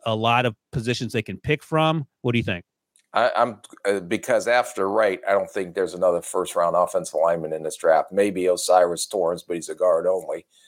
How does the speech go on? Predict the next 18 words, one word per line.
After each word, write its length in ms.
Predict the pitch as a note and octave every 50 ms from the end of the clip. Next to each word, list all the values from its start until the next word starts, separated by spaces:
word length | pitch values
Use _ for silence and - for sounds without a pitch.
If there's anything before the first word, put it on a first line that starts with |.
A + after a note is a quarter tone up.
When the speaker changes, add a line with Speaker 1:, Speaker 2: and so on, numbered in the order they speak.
| _ _ _ _ _ _ _ -
Speaker 2:
You 80 | F#2
know, 260 | F2+ E2+ D#2 D#2 - _ _ _ _
Pete's 300 | - B2+ A#2 E2+ - - -
crazy 540 | _ - - - A2 A2 G#2+ F2+ D#2+ E2+ E2
to 80 | E2+
think 240 | - - G2 F#2+ E2+
that 120 | F2 D#2+ F2
he 60 | E2
can 100 | E2+ E2+
play 180 | - - F2 D#2
right 280 | D#2 F2 E2+ D#2+ - -
tackle, 400 | - E2+ E2 D#2+ - - E2 D#2+
but 140 | C#2+ - -
that's 220 | - E2+ - -
for 240 | - - - F2 E2
another 340 | - - F2 E2+ E2+ - -
Speaker 1:
<laughs> 40 | -
Speaker 2:
discussion. 500 | - - - - E2+ E2 - - D#2+ D#2